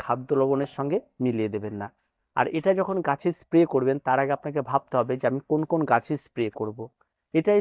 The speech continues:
স্প্রে করার একটাই পদ্ধতি, সেটা হচ্ছে আপনার এটা স্প্রে করতে হলে আপনার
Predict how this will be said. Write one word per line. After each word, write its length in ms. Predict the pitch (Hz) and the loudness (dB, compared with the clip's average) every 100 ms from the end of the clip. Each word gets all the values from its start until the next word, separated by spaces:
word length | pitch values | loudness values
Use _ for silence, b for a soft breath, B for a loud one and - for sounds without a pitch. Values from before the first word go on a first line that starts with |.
| - | 0
স্প্রে 180 | - 175 | 0 0
করার 280 | 180 175 185 - | 4 4 4 2
একটাই 260 | - - 147 120 | -2 0 2 2
পদ্ধতি, 420 | 113 - 113 113 - _ _ - | 0 -6 -10 -10 -12 _ _ -4
সেটা 200 | 165 190 | 2 4
হচ্ছে 240 | 165 - 165 247 135 | 4 2 -2 4 4
আপনার 240 | - 160 165 156 | 6 4 4 4
এটা 120 | 139 151 | 4 4
স্প্রে 200 | - 135 143 143 | 2 2 2 4
করতে 200 | 139 131 | 0 -2
হলে 140 | 131 170 - b b | 0 0 0 b b
আপনার 220 | - 147 | -2 -2